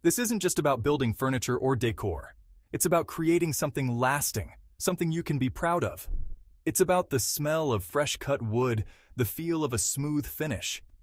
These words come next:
and the satisfaction of turning simple materials into something extraordinary. So, whether you've never touched a saw or you've been creating dust for decades,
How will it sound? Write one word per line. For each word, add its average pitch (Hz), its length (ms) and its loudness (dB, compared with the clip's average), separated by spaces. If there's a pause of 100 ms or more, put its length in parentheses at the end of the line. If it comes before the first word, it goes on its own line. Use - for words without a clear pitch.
(160)
and 139 120 2
the 131 60 4
satisfaction 151 920 0
of 98 160 -4
turning 139 420 -2
simple 165 440 -2
materials 127 640 0
into 113 160 -2
something 131 440 -2
extraordinary. 104 920 0 (540)
So, 131 400 2 (240)
whether 151 220 0
you've 135 180 0
never 151 260 2
touched - 320 -2
a 120 60 -4
saw 135 500 0
or 123 180 0
you've 113 200 0
been 110 140 0
creating 113 480 0
dust 120 320 0
for 104 120 -4
decades, 92 600 -4